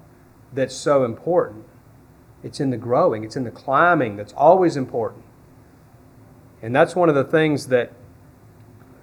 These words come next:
we were just talking about this past week, uh, with a friend. We're talking about the condition of, of the country.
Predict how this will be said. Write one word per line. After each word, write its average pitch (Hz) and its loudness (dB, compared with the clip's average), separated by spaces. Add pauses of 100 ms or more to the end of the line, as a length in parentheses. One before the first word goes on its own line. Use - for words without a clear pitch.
(220)
we 139 -14
were 127 -10
just 127 -10
talking 151 4
about 135 4
this 131 -8
past 135 -2
week, 135 -4 (760)
uh, - -20
with 127 -4
a 117 -2
friend. 151 4 (380)
We're 127 -8
talking 156 2
about 135 0
the 131 -12
condition 131 -2 (520)
of, 120 -2 (220)
of 131 -6
the 117 -12
country. 156 -2